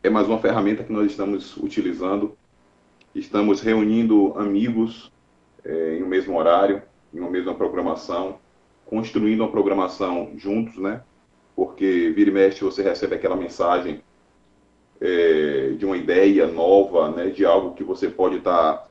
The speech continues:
acrescentando. E aí nós conseguimos expandir, é, o reino, né? O reino do Senhor, que é o mais importante que nós temos pra fazer aqui nessa terra. Porque o resto tudo passa.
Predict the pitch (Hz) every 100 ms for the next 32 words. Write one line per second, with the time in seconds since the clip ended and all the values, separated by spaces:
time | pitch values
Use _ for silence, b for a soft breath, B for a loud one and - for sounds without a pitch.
0 | _ 90 - 98 98 90 80 87 95 98
1 | 98 - _ _ _ 117 113 127 131 -
2 | 131 131 110 123 113 113 - 120 107 95
3 | 110 113 _ _ _ _ _ _ _ _
4 | 98 98 92 - - 107 120 92 104 113
5 | 104 113 131 117 117 113 90 95 101 117
6 | 110 101 101 117 123 110 - 98 107 98
7 | 104 95 101 101 95 95 - 104 - -
8 | 78 85 - _ - 131 160 123 123 -
9 | - - - 80 - -